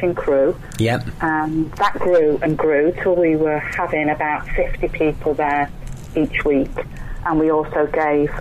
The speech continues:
Speaker 1: um, clothing and, and provided food parcels. And it, it became obvious to us that there was a greater need. So we developed further and we entered into sort of partnerships with different supermarkets locally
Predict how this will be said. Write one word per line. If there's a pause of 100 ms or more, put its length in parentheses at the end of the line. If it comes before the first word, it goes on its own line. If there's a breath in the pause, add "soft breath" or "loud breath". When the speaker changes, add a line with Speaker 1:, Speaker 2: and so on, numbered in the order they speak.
Speaker 1:
um, (360)
clothing
and, (800)
and
provided
food
parcels. (640 loud breath)
And
it,
it
became
obvious
to
us
that
there
was
a
greater
need. (140)
So
we
developed (140)
further (340 loud breath)
and
we
entered
into
sort
of
partnerships
with
different
supermarkets
locally